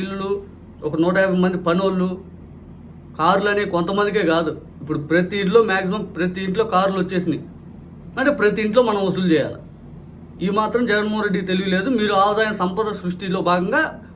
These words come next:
వడ్డీ రేట్లు, లేకపోతే ఈ రేట్లు, లేకపోతే చెత్త పన్నులు ఇవన్నీ మీరు పెంచితే అది సంపద, అది సంపద. అసలు నిజంగా ఇదేం సంపదో మనకు అర్థం కావట్లేదు. ఈ, ఈ కొత్త రకమైన సంపద మీరు, మీరు ఒక్కరే సృష్టిలో సంపద ఈ రకంగా సృష్టిస్తుంది.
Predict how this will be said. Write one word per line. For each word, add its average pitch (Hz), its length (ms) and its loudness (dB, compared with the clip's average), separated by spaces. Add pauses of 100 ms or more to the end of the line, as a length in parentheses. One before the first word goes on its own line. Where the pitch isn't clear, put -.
(100)
వడ్డీ 190 300 -2
రేట్లు, 190 360 0
లేకపోతే 196 280 -2
ఈ 202 120 -4
రేట్లు, 196 340 0
లేకపోతే 196 280 -2 (120)
చెత్త 185 140 -6 (100)
పన్నులు 202 240 -4
ఇవన్నీ 196 180 -2
మీరు 190 260 -4
పెంచితే 190 320 -6 (320)
అది 226 120 -2
సంపద, 185 320 0 (1200)
అది 185 100 -4
సంపద. 190 280 0 (2500)
అసలు 202 220 -2
నిజంగా 226 400 6
ఇదేం 226 380 8
సంపదో 233 340 0
మనకు 220 240 0
అర్థం 208 200 0
కావట్లేదు. 165 580 -2
ఈ, 185 60 -2
ఈ 190 100 -4
కొత్త 202 240 -4
రకమైన 233 240 0
సంపద 220 340 -2
మీరు, 208 240 -2
మీరు 185 220 0
ఒక్కరే 233 280 4
సృష్టిలో 220 420 0 (100)
సంపద 196 340 -4
ఈ 185 120 0
రకంగా 196 280 -2
సృష్టిస్తుంది. 175 640 -8